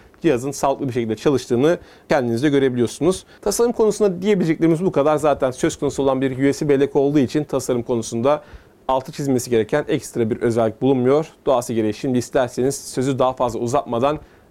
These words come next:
en önemli konulardan bir tanesi olan performansa geçelim ve M L C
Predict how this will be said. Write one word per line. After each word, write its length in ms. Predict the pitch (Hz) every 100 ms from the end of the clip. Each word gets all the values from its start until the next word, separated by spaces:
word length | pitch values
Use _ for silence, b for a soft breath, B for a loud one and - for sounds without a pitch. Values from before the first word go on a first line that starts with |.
| _
en 100 | 165
önemli 280 | 156 131 127
konulardan 500 | 120 131 127 120 131
bir 60 | 123
tanesi 280 | 123 113 120
olan 120 | -
performansa 560 | 123 123 127 131 127
geçelim 420 | 143 123 135 156 151 b b
ve 160 | - 127
M 140 | 135
L 40 |
C 60 | 139